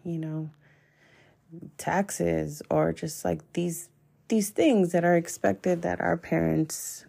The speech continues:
guide us and show us are the things that we have to show up and guide our parents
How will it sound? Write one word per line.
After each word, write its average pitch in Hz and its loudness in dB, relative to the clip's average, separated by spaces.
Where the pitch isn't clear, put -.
guide 160 8
us 160 4
and 156 2
show 165 4
us 170 6
are 165 2
the 156 2
things 165 2
that 165 2
we 156 6
have 165 4
to - -2
show 156 0
up 151 2
and 165 -2
guide - -2
our - -6
parents - -4